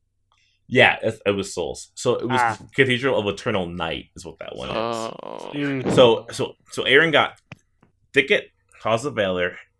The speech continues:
Speaker 1: Natharion's Lair, Seat, and Immune got Maw of Souls and Karazhan.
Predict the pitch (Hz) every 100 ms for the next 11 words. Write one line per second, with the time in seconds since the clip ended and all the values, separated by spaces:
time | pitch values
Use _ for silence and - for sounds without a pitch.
0 | _ - - 113 120 113 107 92 90 90
1 | - _ - 113 82 - _ _ _ 107
2 | 98 101 123 135 117 92 - 95 98 123
3 | - - 98 90 85 - _ - 87 82
4 | - 95 71 - -